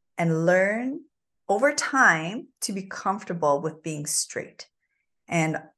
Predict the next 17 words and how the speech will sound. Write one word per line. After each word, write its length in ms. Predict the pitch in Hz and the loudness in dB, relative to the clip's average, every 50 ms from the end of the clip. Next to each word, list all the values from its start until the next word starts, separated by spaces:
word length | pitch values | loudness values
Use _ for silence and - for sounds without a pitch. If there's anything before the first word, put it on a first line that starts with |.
| _ _ - | _ _ -6
that's 320 | 165 170 160 160 165 165 | 0 2 2 2 2 0
very 240 | - 190 196 208 208 | 0 0 2 2 2
uncomfortable 540 | 196 202 - - 220 220 220 214 180 170 160 | 0 -2 -4 -6 -6 -6 -8 -6 -4 -4 -4
for 140 | - - 147 | -4 -6 -12
people 300 | - - 147 - 113 107 - | -10 -12 -10 -10 -10 -10 -10
because 420 | - 139 139 - - - 147 156 - | -12 -14 -14 -12 -8 -8 -8 -8 -6
over 260 | - 165 160 165 175 | -4 -4 -4 -2 -4
the 80 | 170 175 | -4 -4
years, 500 | 190 233 262 254 214 190 185 180 180 - - | -4 -2 0 2 2 2 2 0 -4 -8 -10
as 240 | 165 156 151 151 156 | -8 -8 -8 -6 -6
they've 240 | - 156 160 165 - | -6 -6 -8 -8 -10
developed 580 | - 156 165 160 156 156 156 156 156 156 - | -6 -2 0 2 2 4 4 2 0 -2 -6
stiffnesses 1040 | - - - - - - - 175 170 175 180 170 165 165 170 - 165 160 156 156 160 - _ _ _ _ _ _ _ _ _ _ _ - | -16 -16 -10 -10 -6 -4 -4 -4 -4 -4 -4 -4 -4 -4 -4 -4 -4 -2 -2 -4 -6 -10 _ _ _ _ _ _ _ _ _ _ _ -4
that 120 | 156 185 | -4 -2
have 140 | 170 147 151 | -4 -4 -2
led 340 | 147 143 143 147 143 165 - | 0 0 0 0 0 -4 -6
to 380 | - - 156 147 147 143 139 | -10 -8 -8 -6 -6 -6 -8